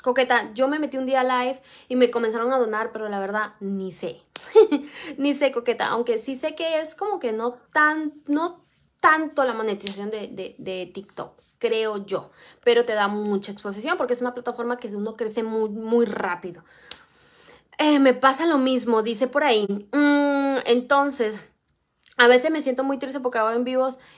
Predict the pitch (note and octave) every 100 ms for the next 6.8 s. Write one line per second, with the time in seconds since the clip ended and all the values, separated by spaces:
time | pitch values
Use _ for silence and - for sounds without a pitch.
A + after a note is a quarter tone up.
0 | - A#3+ B3 A#3+ B3+ B3 A#3 A3 A3 A3+
1 | B3+ C#4+ B3+ A#3+ A#3+ A3+ G#3 A#3+ A#3+ -
2 | A3 - A#3 A3 A#3 A3+ A3 B3 A#3+ A#3+
3 | A3+ A3 A3 A#3 G#3 A3 G3+ - _ _
4 | _ _ _ _ _ _ _ _ _ _
5 | _ _ _ _ _ _ - - _ _
6 | _ _ _ _ - E4+ G#3+